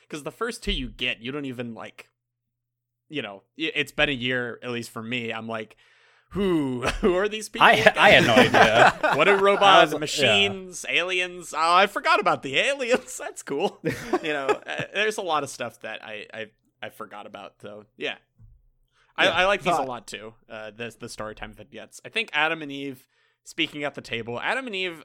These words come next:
Speaker 1: I, I don't really like their characters that much. I think they're really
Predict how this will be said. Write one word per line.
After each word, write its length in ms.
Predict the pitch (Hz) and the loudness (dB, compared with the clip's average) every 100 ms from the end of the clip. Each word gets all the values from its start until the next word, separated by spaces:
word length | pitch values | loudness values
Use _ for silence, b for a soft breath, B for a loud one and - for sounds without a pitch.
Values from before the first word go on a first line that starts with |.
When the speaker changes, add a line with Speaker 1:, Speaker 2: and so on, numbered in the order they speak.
| - | -6
Speaker 1:
I, 200 | 147 - - b b _ _ _ | -6 -6 -20 b b _ _ _
I 100 | - | -6
don't 120 | 381 | -4
really 220 | 185 160 123 | -2 -2 -2
like 240 | 117 127 _ 110 117 | -10 -12 _ _ _
their 220 | 120 123 117 | -10 -10 -10
characters 500 | - 117 127 156 - | -8 -8 -6 -8 -6
that 160 | 147 | -6
much. 280 | 147 151 - | -4 -8 -8
I 80 | 117 | -14
think 160 | 131 120 | -14 -14
they're 120 | 120 | -14
really 500 | 113 120 113 107 | -12 -12 -12 -14